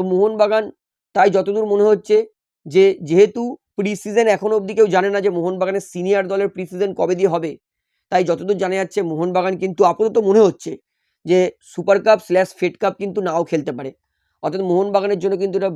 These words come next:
বিগ, বিগ, বিগ ট্রাভেল। মোহনবাগান ফ্যান্সদের জন্য একটা খুবই দুঃখের কথা যে মোহনবাগান ডুরান্ড কাপে পার্টিসিপেট করবে, তাও আবার বাচ্চা টিম পাঠাবে। ফেড কাপ সুপার কাপে পার্টিসিপেট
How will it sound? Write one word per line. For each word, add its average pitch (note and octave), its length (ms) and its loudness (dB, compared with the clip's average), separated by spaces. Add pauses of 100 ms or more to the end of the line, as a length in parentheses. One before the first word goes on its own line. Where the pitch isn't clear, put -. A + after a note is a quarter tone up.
বিগ, G3 160 -4 (100)
বিগ, F#3 140 -6 (100)
বিগ F#3+ 120 -6 (100)
ট্রাভেল। F3+ 240 0 (100)
মোহনবাগান F3 440 -6
ফ্যান্সদের D#3+ 360 -6
জন্য F#3 140 -2 (160)
একটা F#3+ 160 -4 (540)
খুবই G3+ 200 -2
দুঃখের F#3 420 -2 (300)
কথা F#3 260 0
যে G#3 60 2 (120)
মোহনবাগান F#3+ 520 -2 (400)
ডুরান্ড F3+ 360 -2
কাপে G3+ 220 0 (100)
পার্টিসিপেট E3+ 460 -2
করবে, F#3+ 220 0 (100)
তাও F3 160 2
আবার F#3 180 2
বাচ্চা D3+ 260 -6
টিম F#3+ 160 0
পাঠাবে। F#3+ 260 4 (480)
ফেড F3+ 200 2
কাপ G#3+ 200 4
সুপার G#3+ 260 0
কাপে G#3+ 140 4
পার্টিসিপেট F3 440 0